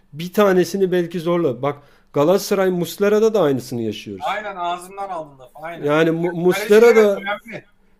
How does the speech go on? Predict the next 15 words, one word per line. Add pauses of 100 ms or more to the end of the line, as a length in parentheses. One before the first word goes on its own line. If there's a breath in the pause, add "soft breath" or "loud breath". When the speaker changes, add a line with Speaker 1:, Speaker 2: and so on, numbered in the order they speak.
(140)
Speaker 1:
yani
Speaker 2:
Ama
Speaker 1:
Muslera
da,
Muslera'nın
da
mesela
bizim
maçlara,
yani
genelde
zaten
Muslera
iyi
de